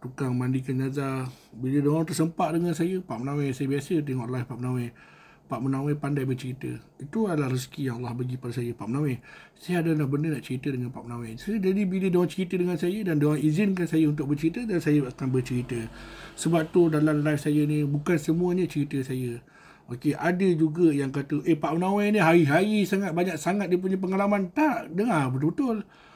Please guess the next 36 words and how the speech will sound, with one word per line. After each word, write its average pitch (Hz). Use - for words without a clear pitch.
Dan 196
tak 190
semua 208
pengalaman 131
saya 127
mengurus 131
jenazah, 180
pengalaman 120
saya 120
mengubat 123
orang, 190
pengalaman 131
saya 127
pergi 123
bercuti, 196
pengalaman 135
apa 185
semua. 196
Jadi 185
setiap 196
pengalaman-pengalaman 208
tu 240
saya 190
bercerita. 175
Sebab 160
apa? 202
Ada 156
ibrah 165
di 135
sebalik 151
pengalaman-pengalaman 139
tu. 120
Itulah 135
dia 117
sebenarnya. 117
Okey? 202